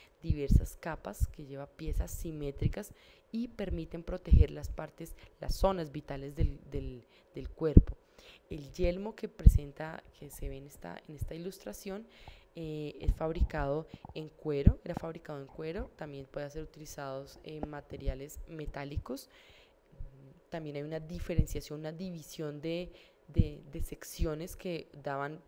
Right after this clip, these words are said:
protección completa al cuello.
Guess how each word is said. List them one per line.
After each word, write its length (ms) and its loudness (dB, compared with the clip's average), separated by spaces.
protección 680 -6
completa 640 -4
al 200 -12
cuello. 520 0